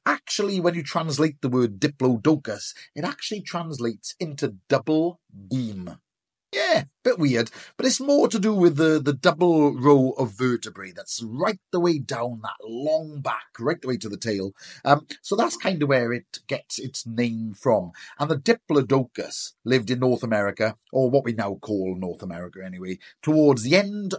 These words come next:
of the Jurassic period. The Jurassic period was known for those large, long-necked dinosaurs, and the special word we're gonna give them today is sauropods. Um, that's kind of the name given to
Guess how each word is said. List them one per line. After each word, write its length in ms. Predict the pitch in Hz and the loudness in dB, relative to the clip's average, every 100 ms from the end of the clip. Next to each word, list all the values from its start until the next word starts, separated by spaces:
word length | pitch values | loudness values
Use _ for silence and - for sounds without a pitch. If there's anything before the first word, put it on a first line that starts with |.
| - | -4
of 140 | 139 | -2
the 80 | 143 | -2
Jurassic 720 | 139 123 123 - 143 139 _ | 0 -2 -4 -6 -10 -10 _
period. 460 | 123 113 101 87 - _ _ _ _ _ - | -6 -4 -4 -8 -14 _ _ _ _ _ -10
The 80 | 127 | 2
Jurassic 380 | 165 143 139 | 4 4 2
period 260 | 139 135 120 | 2 4 6
was 280 | 135 147 127 | 6 6 4
known 260 | 156 160 | -2 -2
for 80 | 143 | 0
those 260 | 147 143 123 | 2 2 2
large, 640 | 135 151 151 151 143 107 | 6 8 8 6 4 2
long-necked 600 | 120 127 160 160 151 143 | -6 -2 -2 -2 -10 -10
dinosaurs, 680 | 151 143 135 131 147 147 143 - _ - | -6 -6 -6 -6 -4 -4 -6 -18 _ -10
and 160 | 123 131 | -6 -2
the 60 | |
special 440 | - - 190 185 170 | -2 0 0 2 4
word 240 | 175 170 | 6 6
we're 80 | 139 | 4
gonna 160 | 147 | 2
give 160 | 143 131 | 2 2
them 160 | 143 131 | 0 0
today 400 | 127 139 135 - _ _ _ | 0 0 0 -6 _ _ _
is 200 | 185 160 | 2 2
sauropods. 880 | - - 131 107 92 104 87 85 - - - - | 0 4 6 6 2 0 -2 -4 -12 -12 -10 -4
Um, 220 | 139 143 | -2 -2
that's 220 | - - | -4 -4
kind 180 | - 180 | -2 0
of 60 | 139 | 2
the 80 | 143 | 2
name 320 | 127 120 110 | 0 -2 -4
given 260 | 117 110 | -4 -4
to 140 | 101 | -6